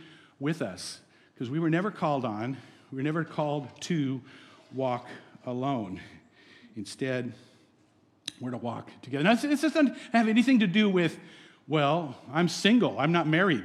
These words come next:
Uh, uh, that doesn't matter. <laughs> There's a lot of people that are married who are way more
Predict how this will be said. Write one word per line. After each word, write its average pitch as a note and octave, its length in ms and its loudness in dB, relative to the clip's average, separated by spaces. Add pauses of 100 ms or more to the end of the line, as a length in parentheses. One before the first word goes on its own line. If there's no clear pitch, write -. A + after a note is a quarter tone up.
(120)
Uh, - 40 -8
uh, F3+ 240 -10 (220)
that A3 120 -2
doesn't A#3+ 240 6
matter. E3+ 320 4 (880)
<laughs> - 440 -14
There's F3 120 0
a F#3+ 60 2
lot G3+ 180 8
of G#3 60 2
people A#3+ 260 2
that F#3 140 2
are F#3 40 4
married E3+ 500 4 (580)
who E3 100 6
are D3+ 100 6
way G3+ 220 6
more F#3+ 400 4